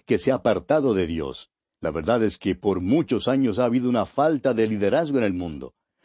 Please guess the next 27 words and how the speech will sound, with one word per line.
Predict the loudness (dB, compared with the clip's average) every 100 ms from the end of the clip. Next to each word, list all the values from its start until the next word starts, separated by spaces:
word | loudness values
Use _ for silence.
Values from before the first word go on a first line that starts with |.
| -4
Nos | -2 0
hace | 0 0
falta | 0 0 0
un | 0
liderazgo | 2 2 0 0 -2
vital, | 0 -4 0 2 2 0
pero | 0 0
parece | 0 0 0
que | 0
no | 0 2
podemos | 2 0 0 -2
hallarlo. | -2 -2 -2 -6 -16 _ -2
Esta | 0 0 -2
fue | -2 0
la | 0
experiencia | -2 -4 0 -2 0 -2
de | -2
Israel. | -2 -2 -2 -4 -12 _ _ _ -4
Ahora | 0 2 2 -2 -4
acuden | 0 2 2
a | 2
un | 4
hombre | 2 2 0
para | 0 -2
que | 0
les | -2
dirija, | 0 0 0 -2 -4